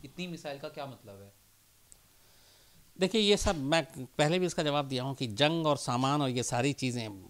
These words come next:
Speaker 2: गीदड़ भभकी, ये इन सब चीज़ों से नहीं जीती जाती है।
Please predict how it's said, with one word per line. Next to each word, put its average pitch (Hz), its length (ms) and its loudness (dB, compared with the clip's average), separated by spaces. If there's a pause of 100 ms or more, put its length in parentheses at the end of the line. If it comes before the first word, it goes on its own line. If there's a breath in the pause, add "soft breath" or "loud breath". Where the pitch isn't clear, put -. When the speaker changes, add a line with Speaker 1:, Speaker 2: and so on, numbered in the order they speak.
(360)
Speaker 2:
गीदड़ 123 280 2
भभकी, 110 480 -6
ये 107 240 -8
इन 127 240 -4
सब - 180 -8
चीज़ों 131 240 -4
से - 140 -6
नहीं 131 180 -4
जीती 113 220 -10
जाती 104 260 -10
है। 139 100 -12